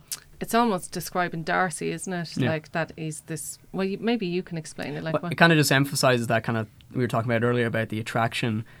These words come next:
Speaker 2: that it kind of influenced her attraction to Mister Darcy, and she sees his land,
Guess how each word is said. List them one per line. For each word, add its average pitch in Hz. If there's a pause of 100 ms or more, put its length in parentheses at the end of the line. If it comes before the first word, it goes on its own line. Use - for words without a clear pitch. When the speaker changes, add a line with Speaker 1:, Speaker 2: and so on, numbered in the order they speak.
(380)
Speaker 2:
that 110
it - (160)
kind 135
of 120
influenced 123
her 113
attraction 113
to -
Mister 110
Darcy, 113
and 101
she 110
sees 113
his -
land, 104